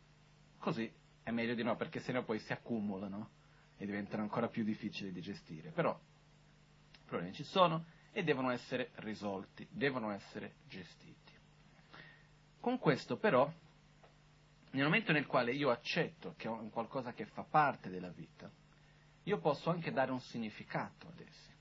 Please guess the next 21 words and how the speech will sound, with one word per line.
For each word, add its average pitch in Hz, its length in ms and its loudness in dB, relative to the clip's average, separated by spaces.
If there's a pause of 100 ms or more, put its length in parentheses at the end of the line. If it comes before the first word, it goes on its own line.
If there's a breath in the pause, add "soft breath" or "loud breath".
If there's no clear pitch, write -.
(160)
dare 117 260 -4
un 107 140 -4
valore. 110 460 -6 (720 loud breath)
E - 80 -6
una 285 100 4
delle 139 160 2
cose 135 320 0
che - 120 -4
io 131 100 4
ho 123 60 6
osservato 104 760 -4 (600 loud breath)
è 165 120 -2
che 165 280 -2
ogni 240 320 4 (280)
situazione 147 640 -2
di 120 120 -2
difficoltà 113 880 0
che - 120 -8
io 131 160 2
ho 110 60 0
vissuto, 85 720 -8